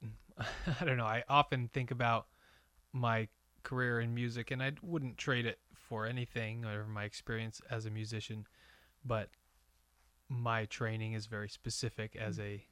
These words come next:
Speaker 1: classical musician and opera singer, and I spent a lot of educational capital towards that goal,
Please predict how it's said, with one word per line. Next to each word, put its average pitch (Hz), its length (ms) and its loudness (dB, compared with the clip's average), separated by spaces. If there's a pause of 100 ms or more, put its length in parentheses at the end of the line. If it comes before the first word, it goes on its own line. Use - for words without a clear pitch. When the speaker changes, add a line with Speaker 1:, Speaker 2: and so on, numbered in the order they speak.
(120)
Speaker 1:
classical 113 360 -4
musician 107 500 -2
and 98 180 -10
opera 110 280 -6
singer, 104 340 -10 (560)
and 104 340 -4 (1500)
I 117 120 4
spent 107 240 -4
a 104 40 -2
lot 107 200 4
of 117 80 0
educational 120 540 -2
capital 127 440 0 (220)
towards 117 640 -4 (320)
that 120 420 0
goal, 117 440 0